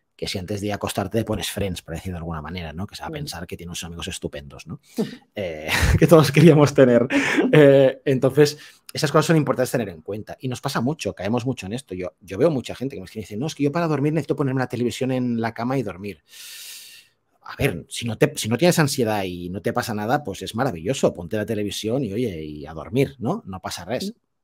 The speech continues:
Speaker 1: Pero, claro, si estamos sufriendo ansiedad, pues son tips muy sencillos que nos pueden ayudar mucho, ¿no?
Speaker 2: Ujú.
Speaker 1: A cambiar esos, esos, esas hormonas que está segregando el cereb-, el cerebro al final.
Speaker 2: Sí, decían, no sé dónde lo escuché, que para tener una buena noche necesitas tener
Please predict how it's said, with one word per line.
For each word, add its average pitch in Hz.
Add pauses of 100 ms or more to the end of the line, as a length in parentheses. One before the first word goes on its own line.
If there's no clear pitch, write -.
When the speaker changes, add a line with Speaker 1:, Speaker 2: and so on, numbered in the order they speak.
Speaker 1:
Pero, 90
claro, 104
si -
estamos 98
sufriendo 104
ansiedad, 107
pues 90
son 104
tips -
muy 101
sencillos 113
que -
nos 90
pueden -
ayudar 82
mucho, 175
¿no? - (580)
Speaker 2:
Ujú. 190
Speaker 1:
A -
cambiar 87
esos, 87
esos, 87
esas 85
hormonas 95
que -
está 92
segregando 85
el -
cereb-, 101
el -
cerebro 95
al -
final. - (540)
Speaker 2:
Sí, -
decían, 175
no 180
sé 269
dónde 220
lo 185
escuché, 175
que 165
para 170
tener 175
una 202
buena 175
noche 185
necesitas 180
tener 170